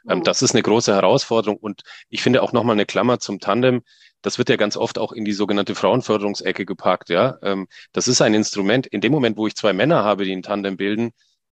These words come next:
Speaker 1: wird ein Job frei. Für eine Frau?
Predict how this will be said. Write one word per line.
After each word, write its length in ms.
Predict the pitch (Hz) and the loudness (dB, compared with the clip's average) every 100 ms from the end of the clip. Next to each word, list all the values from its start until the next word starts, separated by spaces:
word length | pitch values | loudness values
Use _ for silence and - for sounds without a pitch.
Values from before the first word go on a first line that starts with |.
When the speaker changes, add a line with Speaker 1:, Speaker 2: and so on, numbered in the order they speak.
| _ _ - | _ _ -10
Speaker 1:
wird 140 | 107 | -8
ein 40 | |
Job 220 | 98 117 - | 0 0 0
frei. 320 | 92 85 85 _ _ _ _ _ _ _ _ _ _ _ | -2 -2 -2 _ _ _ _ _ _ _ _ _ _ _
Für 100 | 90 | -4
eine 60 | 80 | -4
Frau? 380 | - 98 120 | 0 0 0